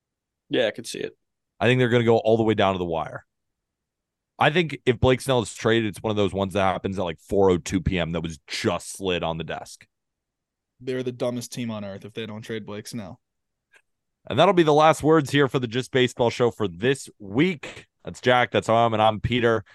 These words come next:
Speaker 2: The best way to support the Just Baseball show is to get yourself some Just Baseball merch,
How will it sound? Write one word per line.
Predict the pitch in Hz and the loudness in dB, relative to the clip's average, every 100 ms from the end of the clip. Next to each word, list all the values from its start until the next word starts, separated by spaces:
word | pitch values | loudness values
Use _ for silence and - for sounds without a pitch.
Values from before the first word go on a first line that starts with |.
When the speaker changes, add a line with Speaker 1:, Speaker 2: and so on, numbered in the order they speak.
| _ _ | _ _
Speaker 2:
The | 104 | -4
best | 98 131 131 | 2 2 2
way | 127 | -2
to | 110 | -2
support | - - 127 123 | -10 -2 -2 0
the | 117 110 | -4 -4
Just | 98 117 - | -2 -2 0
Baseball | 113 110 - 110 | -2 0 -2 -2
show | - 113 113 | 0 -2 -2
is | 98 | -6
to | 87 | -4
get | 104 | -4
yourself | 90 - 92 - | -4 -2 -2 -2
some | 90 | -6
Just | 85 90 - | -4 -2 0
Baseball | 90 - 92 85 | 0 2 2 2
merch, | 117 180 165 - | 4 4 2 -4